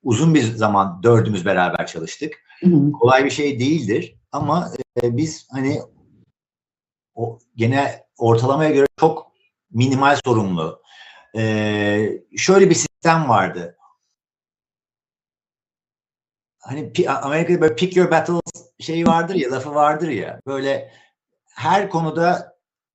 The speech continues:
Speaker 1: benim istediğim ya da her konuda annemin istediği ya da her konuda Yasemin istediği olmuyordu. Benim için önemli konularda, e, veya benim böyle çok tuttuğum, inandığım,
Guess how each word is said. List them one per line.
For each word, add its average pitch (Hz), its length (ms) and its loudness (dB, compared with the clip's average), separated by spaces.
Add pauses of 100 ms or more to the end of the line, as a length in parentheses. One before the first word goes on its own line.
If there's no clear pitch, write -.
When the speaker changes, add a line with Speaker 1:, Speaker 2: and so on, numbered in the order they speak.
(180)
Speaker 1:
benim 160 280 -2
istediğim 135 460 -6
ya 143 80 -6
da 139 80 -2
her 165 220 2
konuda 147 520 -2
annemin 147 380 -8
istediği 123 340 -2
ya 127 80 0
da 127 80 0
her 139 160 0
konuda 139 220 -2
Yasemin 135 420 2
istediği 127 420 -6
olmuyordu. 123 640 -2
Benim 160 200 0
için 143 220 -4
önemli 147 280 0
konularda, 135 720 2 (400)
e, 110 460 0
veya 123 300 2
benim 143 280 -2
böyle 131 180 0
çok 147 320 -4
tuttuğum, 127 680 -2
inandığım, 123 720 2